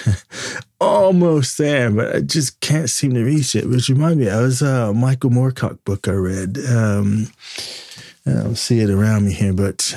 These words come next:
um, what the heck was the name of that book? Anyway, the, uh, Jaffram is the main character in it, so I remember his name. Uh, and he's always,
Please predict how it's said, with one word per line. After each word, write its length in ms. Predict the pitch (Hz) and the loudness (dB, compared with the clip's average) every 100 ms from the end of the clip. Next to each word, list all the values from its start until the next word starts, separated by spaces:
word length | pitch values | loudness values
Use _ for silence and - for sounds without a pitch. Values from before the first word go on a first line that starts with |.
| 117 | -2
um, 640 | 101 95 95 95 95 95 - - | 0 0 0 0 0 -2 -6 -14
what 120 | - 127 | -14 -10
the 100 | 123 | -12
heck 180 | - | -6
was 160 | 127 117 | -4 -2
the 80 | 113 | 0
name 240 | 110 113 | 2 0
of 100 | 101 | 0
that 220 | 82 - | -4 -10
book? 300 | - 95 - - - - - | -10 -10 -14 -18 -16 -16 -2
Anyway, 300 | 139 127 101 | 2 2 2
the, 460 | 98 104 95 - - 120 | 2 0 0 -2 -2 0
uh, 240 | 107 101 | 0 0
Jaffram 480 | 107 123 113 - 101 | 0 0 0 0 0
is 160 | 101 95 | 0 0
the 80 | 104 | 0
main 260 | 104 98 | 2 0
character 480 | - 110 107 - 92 | 0 0 0 0 0
in 100 | 87 | 0
it, 140 | 92 | 0
so 120 | 92 90 | -2 0
I 20 | |
remember 260 | 98 98 98 | 2 2 2
his 160 | 101 | 0
name. 240 | 95 98 98 - - - - 104 | -2 -2 -4 -10 -20 -20 -6 -2
Uh, 220 | 98 92 | 0 0
and 140 | 104 | 0
he's 180 | 98 98 | 2 2
always, 720 | 113 110 101 98 92 - - | 0 2 0 0 -2 -4 -6